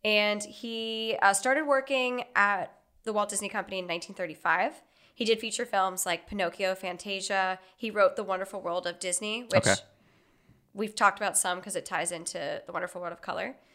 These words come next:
Speaker 2: So
Speaker 1: Um,
Speaker 2: naturally, you want him involved in designing a ski resort.
Speaker 1: Yes. He also helped with rides like Mister Toad, Haunted Mansion, Country Bear Jamboree. Um, and it goes on. He worked with, like, what he doing. He drew, like, Woody the Woodpecker,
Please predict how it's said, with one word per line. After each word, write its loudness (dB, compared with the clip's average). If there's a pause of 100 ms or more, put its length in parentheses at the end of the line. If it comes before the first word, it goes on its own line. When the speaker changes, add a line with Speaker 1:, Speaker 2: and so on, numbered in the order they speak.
(420)
Speaker 2:
So 8
Speaker 1:
Um, 10
Speaker 2:
naturally, 4
you -6
want -8
him -4
involved -2
in -6
designing -6
a -4
ski -2
resort. -8
Speaker 1:
Yes. 8
He 4
also 4
helped 2
with -6
rides 4
like 0
Mister -2
Toad, -2
Haunted -4
Mansion, -6 (340)
Country 8
Bear 4
Jamboree. 2 (340)
Um, 4
and 2
it -6
goes 10
on. 4
He -8
worked -2
with, -8
like, -4
what -2
he -10 (380)
doing. -2 (200)
He -10
drew, -6
like, -6
Woody -10
the -14
Woodpecker, -2